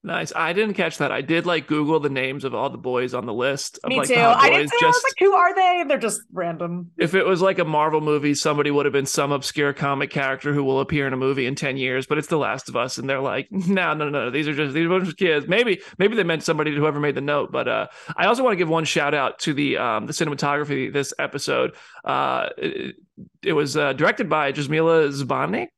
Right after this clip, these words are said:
Speaker 1: I want, hope I said that right. And the director of photography was Christine Mayer. And there are sh-, just beautiful, beautiful shots that use natural light and use the landscapes and capture them traveling. And I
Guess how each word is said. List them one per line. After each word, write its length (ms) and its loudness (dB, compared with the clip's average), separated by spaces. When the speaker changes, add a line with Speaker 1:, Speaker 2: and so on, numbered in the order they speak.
Speaker 1:
I 120 -2
want, 180 0
hope 120 0
I 60 0
said 120 0
that 100 0
right. 200 0
And 80 -4
the 60 0
director 280 0
of 60 -4
photography 720 -2
was 300 0
Christine 540 -4
Mayer. 440 0
And 420 -4
there 240 2
are 40 2
sh-, 160 -4
just 300 -4
beautiful, 480 2
beautiful 420 -2
shots 680 -2
that 240 -2
use 240 2
natural 380 -2
light 360 0
and 160 -6
use 320 -4
the 120 -6
landscapes 880 0
and 400 -2
capture 360 -2
them 120 -2
traveling. 520 -2
And 80 -2
I 160 -2